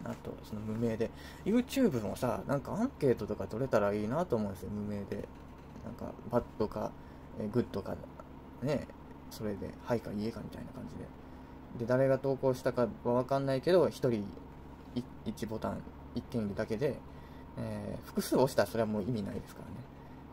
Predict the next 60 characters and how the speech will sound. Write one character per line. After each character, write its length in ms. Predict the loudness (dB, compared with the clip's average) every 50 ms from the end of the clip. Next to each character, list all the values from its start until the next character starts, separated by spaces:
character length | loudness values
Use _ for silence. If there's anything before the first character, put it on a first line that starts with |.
| -14 -12 -10 -8 -8
え 140 | -6 -6 -6 -8 -8 -8 -10 -10 -10 -12 -14 -14 -14 -14 -14 -14 -14 -14 -12 -10
ー 40 | -10
っ 20 | -10 -10 -10 -12 -14 -14 -14 -12 -2 0
と、 60 | 0
ね、 120 | 0 0 -2 0
簡 160 | 2 4 4
単 200 | 6 6 4 4
に 60 | 2
ア 80 | 2 0
ン 80 | 0 2
ケ 120 | 0 -2
ー 20 |
ト 100 | -2 -2
と 100 | -4 -6
か 80 | -6 -6
取 140 | -4 -2 -2
れ 60 | 0
た 100 | 0 -2
ら 80 | -4 -4
い 20 | -4
い 60 | -2
な 120 | -2 -2 0
と 100 | 2 2
思 160 | 2 2 0
う 40 | -2
ん 60 | -4
で 80 | -6 -8
す 140 | -8 -10 -10 -8
が、 80 | -8 -8 -8 -10 -12 -14 -6 -2
ど 240 | 0 0 0 0 -2
う 20 | -4
で 100 | -6 -6
し 80 | -6
ょ 40 | -6
う 220 | -8 -8 -8 -8
か。 80 | -8 -8 -8 -8 -12 -12 -12 -10 -10 -12 -12 -2 2
も 80 | 2 2
っ 20 |
と、 280 | 4 4 2 2 2 0 2
も 120 | 4 4 6
っ 20 |
と 120 | 6 4 2
さ、 320 | 4 4 2 2 2 0 -2 -2
い 100 | 0 2
い 40 |
感 180 | 6 6 6 6
じ 60 | 8
の 80 | 6 6
エ 80 | 4
ス 160 | 4 4 4 4
エ 40 |
ヌ 100 | 4 4
エ 100 | 2 0
ス 80 | 0 -2
欲 160 | -2 0 0
し 120 | 0 0 -2
い 60 | -4
な 80 | -4
っ 20 | -6
て。 140 | -6 -8 -8